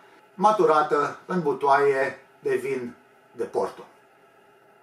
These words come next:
Au existat și ediții produse doar pentru un timp limitat. De exemplu, Redbreast Mano à l'Ancre, patruzeci și șase concentrație alcoolică, învechit în butoaie de tip butt, ex-sherry Oloroso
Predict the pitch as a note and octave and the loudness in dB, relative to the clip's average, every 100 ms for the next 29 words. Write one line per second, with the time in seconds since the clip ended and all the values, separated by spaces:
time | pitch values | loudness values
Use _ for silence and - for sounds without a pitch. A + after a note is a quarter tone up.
0 | - - F#3 G#3 E3+ F3+ F#3+ - F3 F3 | -18 0 4 4 2 -2 0 2 2 2
1 | F3+ E3+ D3+ D#3+ D#3+ - D3 C#3+ D3 C#3+ | 0 2 2 0 0 2 2 2 0 -2
2 | D3 C#3 C3+ - C#3 C#3 B2+ C#3 - F#2+ | -4 -4 -10 -12 -10 -8 -6 -6 0 0
3 | - - - F3+ E3+ G3 F#3 F#3 F3+ E3 | 0 -12 -4 0 2 2 4 6 8 6
4 | D#3+ - _ _ F3 F3 E3 D#3 C#3 - | 2 -8 _ _ 0 2 4 2 2 0
5 | - - - D#3 D3+ C#3+ C3+ - A2+ D3 | -14 -20 -6 2 4 4 -2 -2 -2 2
6 | F3 G#3+ - - - _ _ _ _ - | 2 2 -4 -14 -20 _ _ _ _ -20
7 | _ _ _ _ - F#3 F#3 D#3+ D#3+ - | _ _ _ _ 0 2 2 0 -2 0
8 | D#3+ - C3 B2+ A#2+ A#2+ C3 A#2 A#2+ B2 | 0 0 -2 -4 -4 -4 -4 -4 -2 -2
9 | F3 G3 F#3+ G3+ G3 - - - - - | 2 2 2 0 0 -4 -18 -20 -14 -4
10 | G3+ F#3 G#3+ G#3 F#3 E3+ E3 F3 F3 E3+ | 2 2 2 0 2 4 4 4 6 6
11 | E3 D#3 D#3 D#3 E3 - - - F#3+ - | 6 4 2 2 2 0 -6 2 2 2
12 | - - _ _ D#3+ D#3 - E3+ D#3 C3 | -8 -20 _ _ -2 0 0 2 4 4
13 | A#2+ A#2+ A#2+ A#2 - - F#3 | 2 2 2 4 2 4 0